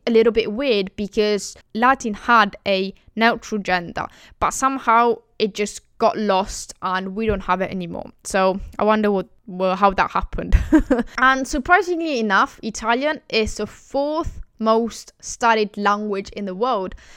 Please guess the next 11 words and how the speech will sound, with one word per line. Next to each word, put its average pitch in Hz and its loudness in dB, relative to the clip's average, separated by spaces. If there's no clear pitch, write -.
And 233 2
that's 349 4
pretty 302 -2
mind-blowing, 220 2
as 202 2
it's 190 -8
spoken 247 0
by 202 4
very 247 2
few 240 -4
people. 277 -2